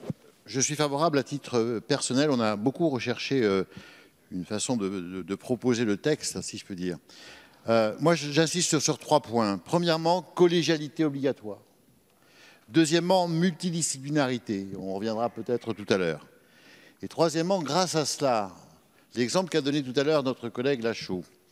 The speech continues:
sur, euh, un, un enfant qui avait une insensibilité aux androgènes, eh bien, euh, lors des auditions, euh, il y a eu abstention thérapeutique grâce justement à cette collégialité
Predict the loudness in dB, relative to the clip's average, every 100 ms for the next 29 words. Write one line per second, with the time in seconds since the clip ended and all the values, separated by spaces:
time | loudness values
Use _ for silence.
0 | -20 -20 -20 _ -14 -8 -2 0 0 2
1 | 2 2 -2 -10 _ _ _ _ _ -8
2 | -4 -2 -4 -4 -2 -2 0 0 0 0
3 | 0 2 2 2 0 -2 -4 -4 -6 -6
4 | -6 -4 0 2 2 0 -4 -2 -4 -4
5 | -4 0 0 -2 -10 _ _ -20 _ -4
6 | 2 2 2 -4 -12 -20 -20 -8 -6 -2
7 | 0 0 0 -2 0 -2 -4 -6 -2 0
8 | 0 -2 0 2 2 -2 -4 -4 0 2
9 | 0 -4 -6 -6 -6 -6 -6 -4 -8 -8
10 | -6 -6 -6 -12 -14 -14 -8 0 2 2
11 | -2 -8 -4 -2 -4 -6 -8 -8 -4 -4
12 | -4 -6 -6 -6